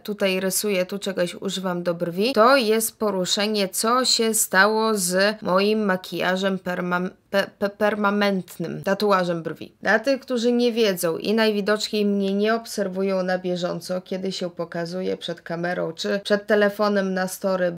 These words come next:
bez makijażu, to widać, że ja te brwi mam. A jeżeli zaczynam nakładać makijaż, mój makijaż jest zawsze kryjący i dopracowany.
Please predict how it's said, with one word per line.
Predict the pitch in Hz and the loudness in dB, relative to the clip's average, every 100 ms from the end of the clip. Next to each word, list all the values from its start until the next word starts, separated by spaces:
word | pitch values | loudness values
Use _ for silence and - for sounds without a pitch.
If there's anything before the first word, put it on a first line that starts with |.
| - | -2
bez | 190 196 202 | 2 2 2
makijażu, | 196 185 - 190 170 170 170 180 226 | 0 -2 -4 -2 -2 -2 -2 -2 2
to | 196 233 | 2 2
widać, | 196 180 175 190 190 | 0 -4 -2 -2 -2
że | 208 | -2
ja | 190 180 | -2 -2
te | - 185 | -4 -4
brwi | 190 190 214 | -2 -2 0
mam. | 226 220 165 156 | 2 2 2 4
A | 202 | 4
jeżeli | 240 208 196 196 151 - | 4 4 4 2 0 -6
zaczynam | 165 - 196 214 | -6 -2 -2 0
nakładać | 202 202 190 190 185 | -2 0 0 0 -2
makijaż, | 190 190 190 170 - - | -6 -4 -6 -6 -6 -2
mój | 202 240 | 0 2
makijaż | 254 - 247 240 240 | 2 0 -2 0 0
jest | 226 | -2
zawsze | 220 226 - | -2 0 -2
kryjący | 220 - 233 226 202 180 170 - 180 214 | -4 -2 2 2 2 0 -4 -2 0 2
i | 247 226 170 | 4 4 2
dopracowany. | 170 190 262 262 247 226 233 208 196 170 156 202 | 2 4 4 4 0 0 0 2 2 2 -2 -4